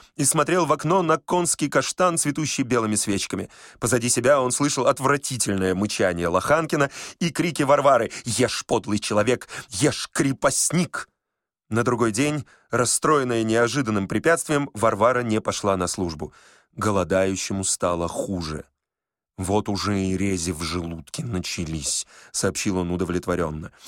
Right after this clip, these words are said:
«А там цинга на почве недоедания, выпадение волос и зубов». Птибурдуков привел брата, военного врача.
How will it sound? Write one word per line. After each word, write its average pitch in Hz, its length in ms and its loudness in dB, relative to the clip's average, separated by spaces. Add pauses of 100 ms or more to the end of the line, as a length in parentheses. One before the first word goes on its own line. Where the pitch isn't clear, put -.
(140)
«А 101 100 -2
там 180 260 -2
цинга 98 600 2 (200)
на 107 140 0
почве 104 400 -4
недоедания, 87 800 -2 (160)
выпадение 92 640 -2
волос 87 500 -4
и 101 60 -2
зубов». 76 680 -6 (840)
Птибурдуков 110 600 0
привел 165 320 2
брата, 131 500 0 (160)
военного 90 540 0
врача. 113 420 -4